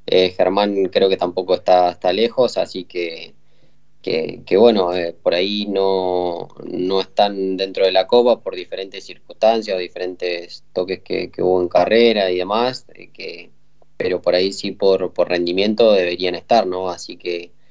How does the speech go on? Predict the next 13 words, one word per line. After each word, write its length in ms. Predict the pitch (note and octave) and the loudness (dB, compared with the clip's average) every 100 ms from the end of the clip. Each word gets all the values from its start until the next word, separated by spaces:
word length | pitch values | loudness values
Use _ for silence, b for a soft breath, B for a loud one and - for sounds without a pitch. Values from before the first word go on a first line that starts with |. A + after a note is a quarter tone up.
| - | -20
que 120 | - A2 | -4 0
nada, 280 | C3 G2+ - | 0 -2 -10
sí, 340 | - F#2 F#2 | -12 -10 -6
obviamente 540 | F2 F#2 G2 G#2+ G#2+ F#2+ | -4 -4 -4 -6 -6 -6
que 260 | F#2 F2+ | -4 -4
si 200 | F2 F#2 | -4 -4
en 100 | F2+ | -2
la 100 | F#2 | -2
última 340 | G2 G2+ G#2 F#2 | -2 -2 -4 -2
fecha 200 | G2+ G2 | -4 -4
en 120 | G2 | -2
San 180 | G2 F#2+ | 0 0
Juan, 340 | G#2+ G#2+ F2+ | 2 2 0